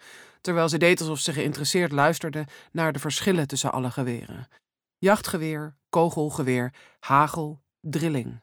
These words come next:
Allemaal met hun eigen kenmerken, maar met slechts één doel: doden. De smaak van koffie in je mond,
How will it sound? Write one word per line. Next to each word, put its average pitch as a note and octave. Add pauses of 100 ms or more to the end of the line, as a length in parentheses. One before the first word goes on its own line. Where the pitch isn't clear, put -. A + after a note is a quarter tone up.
(960)
Allemaal A3+
met G3
hun F#3+
eigen F3
kenmerken, E3+ (600)
maar G3+
met F#3+
slechts F#3+
één A3+
doel: F3 (540)
doden. F#3 (1500)
De C4+
smaak A#3+
van G3+
koffie F3
in D3
je C#3+
mond, B2+